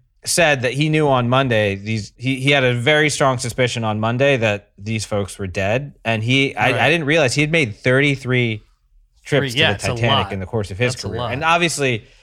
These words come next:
Speaker 1: you know, he made the film and it's a very important piece of, like, our collective culture. And I was, you know, talking about this with others, and I was like, you know, a lot of times that's how these things work, right? Like,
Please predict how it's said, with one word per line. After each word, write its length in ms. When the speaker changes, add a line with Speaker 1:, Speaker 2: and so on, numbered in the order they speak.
Speaker 1:
you 60
know, 200
he 140
made 220
the 60
film 460
and 380
it's 200
a 140
very 600
important 480
piece 320
of, 140
like, 280
our 320
collective 400
culture. 420
And 340
I 100
was, 300
you 100
know, 100
talking 320
about 200
this 160
with 100
others, 340
and 100
I 40
was 100
like, 160
you 60
know, 200
a 80
lot 180
of 80
times 500
that's 300
how 380
these 320
things 380
work, 460
right? 300
Like, 260